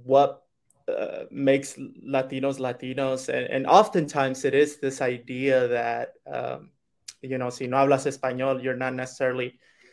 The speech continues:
you know, Latino or whatnot. But, um,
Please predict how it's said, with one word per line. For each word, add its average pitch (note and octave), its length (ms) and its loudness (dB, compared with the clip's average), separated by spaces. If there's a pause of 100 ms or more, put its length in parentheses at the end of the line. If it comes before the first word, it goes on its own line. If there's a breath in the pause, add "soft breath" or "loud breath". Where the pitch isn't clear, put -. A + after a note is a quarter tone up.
(180 soft breath)
you C#3 120 2
know, C3+ 140 4
Latino C3+ 580 2
or C3 160 4
whatnot. B2+ 640 -2
But, B2+ 400 0
um, B2+ 320 -4